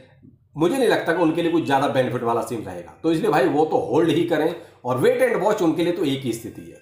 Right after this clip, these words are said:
तो ये तो हो गया market का scene का आपको कब, क्या और कैसे करना है।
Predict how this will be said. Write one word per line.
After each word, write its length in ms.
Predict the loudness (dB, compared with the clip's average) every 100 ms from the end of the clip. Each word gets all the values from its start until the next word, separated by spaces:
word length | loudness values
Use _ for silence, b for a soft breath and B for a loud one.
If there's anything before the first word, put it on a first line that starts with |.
| -6
तो 60 |
ये 240 | -2 0 2
तो 100 | 2
हो 160 | 2
गया 160 | 0 0
market 460 | 0 0 0 -4 -6
का 100 | -6
scene 200 | -2 -2
का 120 | 0
आपको 220 | 0 0
कब, 320 | -2 0 -2 -2
क्या 140 | 0
और 180 | 2 2
कैसे 240 | -2 -2 -4
करना 240 | -10
है। 40 | -16